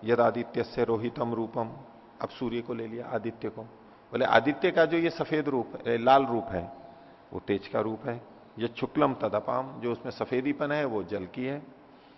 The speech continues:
और यत कृष्ण तदन्नस्य, जो कालापन है, वो अन्न का है। तो जैसा अग्नि में देख रहे थे, वैसा ही आदित्य में देख रहे हैं।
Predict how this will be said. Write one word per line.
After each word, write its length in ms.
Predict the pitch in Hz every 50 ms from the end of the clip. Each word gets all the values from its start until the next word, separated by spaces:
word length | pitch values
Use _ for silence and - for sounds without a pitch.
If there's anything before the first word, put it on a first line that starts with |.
| - - - -
और 120 | 98 101
यत 160 | 113 120 -
कृष्ण 320 | - 147 123 - - 143 131 - - - - - -
तदन्नस्य, 540 | - 90 - 101 104 117 131 - - - - 185 180 - - - - -
जो 60 | 120 -
कालापन 420 | - 110 113 120 123 123 135 127 117
है, 60 | 110
वो 140 | 98 95 98
अन्न 220 | 98 98 101 110
का 120 | - - -
है। 100 | - - - - - - - - - - - - - -
तो 60 | - 117
जैसा 320 | 107 127 143 143 185 190
अग्नि 360 | 156 147 135 135 147 165 180
में 140 | 185 190 185
देख 200 | 165 185 180 190
रहे 120 | 202 190
थे, 120 | 190 202 190
वैसा 240 | 185 185 175 202 202
ही 60 | 185
आदित्य 380 | 180 185 185 202 202 - 202
में 120 | 185 185 165
देख 200 | 147 127 - -
रहे 80 | 104
हैं। 80 | 101 107